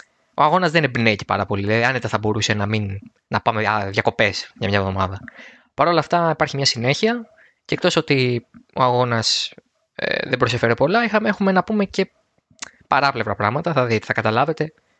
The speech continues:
στην πορεία της συζήτησης ότι θα συζητήσουμε κάτι πιο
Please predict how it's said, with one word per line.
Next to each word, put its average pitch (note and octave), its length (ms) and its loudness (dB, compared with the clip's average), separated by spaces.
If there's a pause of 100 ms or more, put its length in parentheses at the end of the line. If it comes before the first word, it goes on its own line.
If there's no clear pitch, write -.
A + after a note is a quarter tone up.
(120)
στην - 180 -4
πορεία A#2+ 340 4
της G#2 160 -4
συζήτησης C3+ 380 -4
ότι B2+ 160 -4
θα B2 60 -6
συζητήσουμε A#2 540 -4
κάτι A#2 180 -2
πιο G2+ 520 0